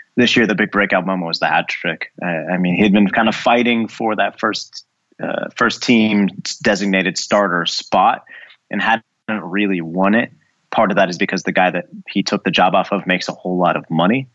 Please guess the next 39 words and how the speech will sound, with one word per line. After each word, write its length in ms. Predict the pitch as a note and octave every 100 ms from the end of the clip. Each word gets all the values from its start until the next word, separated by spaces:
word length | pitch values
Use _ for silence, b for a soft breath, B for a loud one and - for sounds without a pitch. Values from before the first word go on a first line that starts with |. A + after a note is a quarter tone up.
| B B B -
Uh, 140 | D2+
Franco 340 | - F2+ F2
Jara 320 | E2+ F2+ F2+ F2
is 160 | D#2 -
F 140 | F2
C 100 | -
Dallas's 320 | E2 D#2+ F2
highest 320 | - E2+ -
paid 200 | - F#2
player 380 | - F#2 F#2 F2
by 160 | E2+ D#2
far. 480 | - A#2 F2 A2+ B2 _ _ _ _ _
But 380 | A2 G#2 E2+ D#2 - _ _ _
once 400 | - A2+ B2 A#2+
Pepe 380 | - G#2+ G2+ G2
kind 220 | - F#2
of 260 | E2 D2 - _ _ -
started 320 | - G#2 F#2+
getting 180 | F#2 F2
opportunities, 720 | E2+ F#2 F2 G2 F#2 E2+ -
it 100 | D#2
became 340 | G2 G2+ F2+
pretty 280 | E2 G2+ D#2+
clear 320 | - G2 E2+ E2
that 140 | F#2
no, 160 | F#2 F2
no 80 | F2
matter 200 | E2 D#2
how 180 | F2+ F2
much 240 | E2+ -
money 200 | F2+ E2+
this 160 | D#2+ -
guy 180 | F#2 D#2
was 220 | - -
making 380 | F2+ E2 D#2+ D2
in 80 |
front 220 | - G2 F2+
of 60 |
him, 140 | D#2